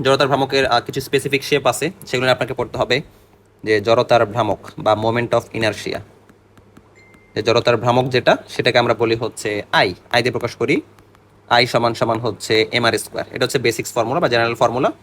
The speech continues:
but এটার শেপ যদি চেঞ্জ হয়ে যায়, আপনার জড়তার ভ্রামকের সূত্র চেঞ্জ হয়ে যাবে। আর আরেকটা জিনিস আপনাকে দেখতে হবে চক্রগতির ব্যাসার্ধ, চক্রগতির ব্যাসার্ধ বা moment of gyration। চক্রগতির ব্যাসার্ধ আমরা কে দিয়ে ডিফাইন করি, তো এই ক্ষেত্রে আই সমান সমান হচ্ছে এম কে স্কয়ার,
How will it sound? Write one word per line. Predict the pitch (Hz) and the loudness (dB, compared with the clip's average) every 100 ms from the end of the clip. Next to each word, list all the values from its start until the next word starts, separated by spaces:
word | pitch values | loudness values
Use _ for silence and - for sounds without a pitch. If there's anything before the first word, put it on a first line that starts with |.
| _ - | _ -10
but | - - | -8 -4
এটার | 120 123 | -4 -4
শেপ | - 139 135 | 0 0 0
যদি | 139 139 | -4 -2
চেঞ্জ | 139 135 | -2 -2
হয়ে | 139 | 0
যায়, | 170 | 0
আপনার | 143 117 | 0 0
জড়তার | 117 117 | -2 -2
ভ্রামকের | 117 113 | -4 -6
সূত্র | - 131 123 | -6 -4 -4
চেঞ্জ | 107 104 | -4 -6
হয়ে | 92 | -8
যাবে। | 92 - - - _ _ - | -8 -12 -16 -20 _ _ -2
আর | |
আরেকটা | 110 131 135 | 2 4 2
জিনিস | 135 139 | 2 0
আপনাকে | 131 127 | 0 0
দেখতে | 127 - | 0 0
হবে | 127 147 | 2 2
চক্রগতির | - 139 - 127 127 135 | 2 2 2 0 2 2
ব্যাসার্ধ, | 113 107 107 101 95 - _ _ _ _ _ _ _ _ _ _ _ - | 0 -2 -4 -6 -8 -12 _ _ _ _ _ _ _ _ _ _ _ -4
চক্রগতির | 120 - 127 127 135 - 110 | -2 0 0 2 2 2 2
ব্যাসার্ধ | 113 - 131 180 | 0 0 -4 -2
বা | 151 120 113 110 | 4 6 6 4
moment | 113 113 113 | 0 -2 -2
of | 117 | -2
gyration। | 107 101 101 - - - | 2 2 0 -8 -16 -8
চক্রগতির | - 131 143 151 | -4 -2 0 0
ব্যাসার্ধ | 147 139 | 2 0
আমরা | 131 | -2
কে | 135 151 151 | 0 2 4
দিয়ে | 147 | 4
ডিফাইন | 123 120 110 | 4 0 -2
করি, | 110 120 311 _ - _ - | -2 -2 -4 _ -20 _ -8
তো | 131 | -2
এই | 127 | 0
ক্ষেত্রে | 143 131 139 131 - | 0 0 0 0 2
আই | 120 | 0
সমান | 120 120 120 | 0 -2 -4
সমান | 120 117 120 | -4 -6 -4
হচ্ছে | 113 - 110 107 | -4 -4 -4 -4
এম | 123 | -6
কে | 123 117 | -4 -6
স্কয়ার, | - - | -6 -10